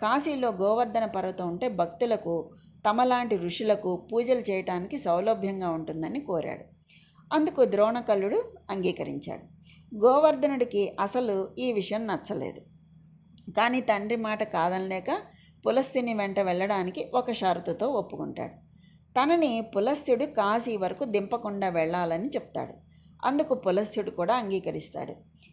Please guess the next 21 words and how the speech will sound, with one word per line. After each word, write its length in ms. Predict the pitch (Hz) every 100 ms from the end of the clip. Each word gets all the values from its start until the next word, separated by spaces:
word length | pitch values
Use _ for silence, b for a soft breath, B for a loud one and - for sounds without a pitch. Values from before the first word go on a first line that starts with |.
| -
దీనితో 560 | 226 320 311 285 214
పులస్త్యుడు 580 | 208 214 262 277 269 233
వెళ్తున్నటువంటి 720 | 208 196 196 190 180 180 175
గోవర్ధనుడు, 840 | 160 165 185 208 175 175 156 151 151
అంటే 140 | 214
తల 240 | 233 185 202
మీద 180 | 226 214
పెట్టుకుని 300 | 208 202 226
వెళ్తూ 300 | 202 190 185
ఉంటాడు, 380 | 175 160 147 135 - b b b -
ఆ 140 | 247
గోవర్ధనుడు 800 | 254 240 220 202 175 170 160 165 214
తన 160 | 220 202 - - _ _ 226
చెల్లెలు 340 | 220 277 294
ప్రవహిస్తున్న 760 | 262 226 220 214 - 196 185 170 -
మధురా 360 | 175 190 226 226
నగరం 360 | 202 190 185
యొక్క 400 | 175 170 160 151 - b b -
ప్రకృతి 500 | 208 - 269 254 226 170
అందాలకు 520 | 180 202 208 202 233
ముగ్ధుడైపోయి 800 | 190 170 175 208 190 - 262